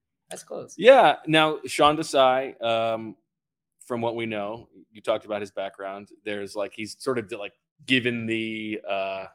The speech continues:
Speaker 2: like, oh, he's, like, a Vic Fangio tree guy.
Speaker 1: Mm-hmm.
Speaker 2: I don't know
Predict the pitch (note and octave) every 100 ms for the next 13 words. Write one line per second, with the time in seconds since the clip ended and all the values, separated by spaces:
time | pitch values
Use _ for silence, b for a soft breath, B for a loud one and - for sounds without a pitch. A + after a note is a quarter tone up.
0 | _ _ _ G2 F#2+ A2 A2 G#2+ G#2+ G2+
1 | F#2+ A2+ - A2 G#2+ G2+ G2+ G2+ - G#2
2 | F#2+ F2 F2 F2+ G2 _ D3 D#3+ - G#2
3 | G#2